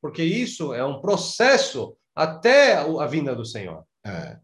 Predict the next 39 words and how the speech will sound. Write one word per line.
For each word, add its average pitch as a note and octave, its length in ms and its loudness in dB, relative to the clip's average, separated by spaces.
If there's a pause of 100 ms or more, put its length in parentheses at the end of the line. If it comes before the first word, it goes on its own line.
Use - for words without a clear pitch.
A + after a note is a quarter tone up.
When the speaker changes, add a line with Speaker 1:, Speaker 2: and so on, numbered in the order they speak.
(180)
Speaker 2:
근데 D#3 320 8
여기에 A#2+ 420 4
큰 - 300 -6
나무를 A2 360 0
거하는 - 320 -14 (260)
Speaker 1:
Mas F#3 380 6
ela E3 120 2
acabou D#3+ 240 -4
se D3 80 -10
tornando C3 300 -6
uma A#2+ 140 -8
grande A2+ 420 -8
árvore. B2 460 2 (200)
Speaker 2:
그럴 E3 160 6
때 E3 120 6
거기에 C3+ 580 4
악한 F#3 340 0
영이 F#3 160 6
와서 D#3 280 2
거하는 F2+ 340 -2
거예요. - 120 -12
Speaker 1:
Aí C#3 440 -2
o C#3 220 -2
espírito C3+ 440 -8
maligno A#2+ 460 -4
também, A2 340 -4
ele G2+ 140 -6
veio G2+ 240 -6
e G2 40 -10
se - 180 -10
aninhou A#2+ 460 2
ali. G2+ 200 -2
Speaker 2:
악한 G#3+ 320 4
천사들이 B3 460 8
와서 A3+ 260 8
거하는 D3+ 300 6
거예요. - 120 -10
Speaker 1:
Veio A2 420 -4
os A2+ 280 -8